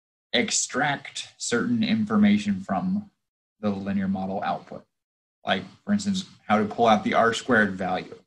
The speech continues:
or how to pull out the covariance matrix, or something like that. Uh,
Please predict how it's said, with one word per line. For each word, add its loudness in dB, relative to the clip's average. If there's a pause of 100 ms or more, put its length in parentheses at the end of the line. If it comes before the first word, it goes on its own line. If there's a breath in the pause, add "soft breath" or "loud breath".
(100)
or -6
how 2
to 0
pull -4
out 0
the -8
covariance 2
matrix, -10
or -4
something 0
like 0
that. -10 (840)
Uh, -4